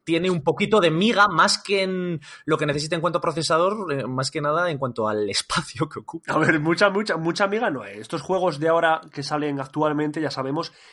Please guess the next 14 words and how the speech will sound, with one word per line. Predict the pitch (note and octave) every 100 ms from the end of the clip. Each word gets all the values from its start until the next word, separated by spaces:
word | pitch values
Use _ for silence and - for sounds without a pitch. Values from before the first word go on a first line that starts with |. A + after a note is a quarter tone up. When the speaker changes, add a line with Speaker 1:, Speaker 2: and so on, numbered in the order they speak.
| - -
Speaker 2:
que |
van | C3+ C3
a | C#3
pedir, | C#3 D#3+ - - _ _
pues, | B2+ -
unos | C#3 C3 B2
requisitos | B2 A#2+ B2 A#2+
mínimos | C3+ D3+
bastante | C3 - A#2 C#3+
elevados | B2 C3+ D3+ -
que | A#2
igual | A2+ A#2 B2 B2+
un | C3+ B2+ B2+ B2 B2
ordenador, | A#2+ A#2+ B2 B2 C3+